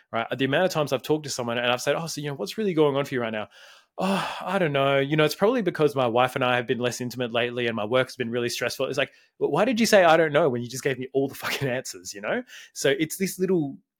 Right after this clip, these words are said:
hedging your bets. So whenever you say the words, "I don't know," the, the, I guess the, the flip side or the immediate response needs to be, "What if I did know? What, what if I knew what the answer was, theoretically?"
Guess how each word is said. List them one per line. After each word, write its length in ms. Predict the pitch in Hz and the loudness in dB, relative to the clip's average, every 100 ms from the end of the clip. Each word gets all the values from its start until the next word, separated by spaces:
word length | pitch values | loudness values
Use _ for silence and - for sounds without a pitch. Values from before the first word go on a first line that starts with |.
| _ _ - | _ _ -12
hedging 440 | - 185 160 165 | -2 0 2 2
your 100 | 135 | 2
bets. 500 | 110 98 - - - _ _ - | 2 0 -2 -6 -6 _ _ -6
So 480 | - 147 131 127 127 | 2 6 6 4 0
whenever 420 | 147 139 175 185 | 0 4 4 4
you 160 | 175 | 0
say 280 | 160 - 156 | 0 4 4
the 100 | 147 | 4
words, 420 | 127 123 117 120 - | 2 0 0 -4 0
"I 140 | 135 | 2
don't 200 | 139 139 | 2 2
know," 320 | 120 110 110 147 _ _ - | 0 -2 -4 -6 _ _ -4
the, 480 | 131 135 131 123 120 - | 0 0 0 -2 -6 -8
the, 420 | 131 123 120 - - | -6 -4 -6 -8 -8
I 80 | 147 | -4
guess 180 | 127 - | -4 -4
the, 200 | 120 117 | -4 -4
the 120 | 120 | -4
flip 220 | - 185 | 0 0
side 300 | - 143 131 | 4 4 4
or 100 | 120 | 2
the 140 | 117 123 | 0 -2
immediate 380 | 135 165 156 | -2 -2 -2
response 400 | 139 131 147 135 | -2 -2 -2 -2
needs 160 | 139 123 | -4 -6
to 100 | 123 | -4
be, 220 | 131 120 - - _ _ _ - | -4 -4 -12 -20 _ _ _ -14
"What 260 | 135 160 | 4 6
if 100 | 165 | 8
I 80 | 160 | 6
did 280 | 135 135 113 | 4 0 -2
know? 200 | 110 92 - _ _ | -6 -8 -14 _ _
What, 280 | 139 175 170 | 4 4 4
what 180 | 151 175 | 4 4
if 100 | 180 | 4
I 60 | |
knew 180 | 151 147 | 2 4
what 140 | 151 139 | 2 2
the 140 | 127 | 0
answer 200 | 123 117 | 0 -2
was, 440 | 113 147 269 - - | -2 -2 -2 -8 -14
theoretically?" 640 | - 180 160 151 202 262 | 2 6 6 4 2 0